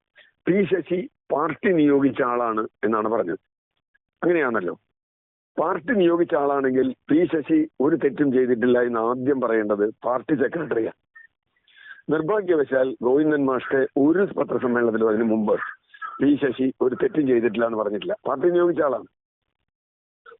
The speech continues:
മുഖ്യമന്ത്രി പാർട്ടി നിയോഗിച്ച ആളാണ്. അതാണ് കമ്മ്യൂണിസ്റ്റ് പാർട്ടിയുടെ രീതി.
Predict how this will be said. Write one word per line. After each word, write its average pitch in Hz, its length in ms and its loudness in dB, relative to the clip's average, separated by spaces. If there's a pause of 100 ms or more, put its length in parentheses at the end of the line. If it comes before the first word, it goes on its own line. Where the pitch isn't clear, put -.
(140)
മുഖ്യമന്ത്രി 208 520 0
പാർട്ടി 180 300 -2
നിയോഗിച്ച 170 400 2
ആളാണ്. 127 260 0
അതാണ് 143 240 0
കമ്മ്യൂണിസ്റ്റ് 151 420 -4
പാർട്ടിയുടെ 143 300 0
രീതി. 113 340 -2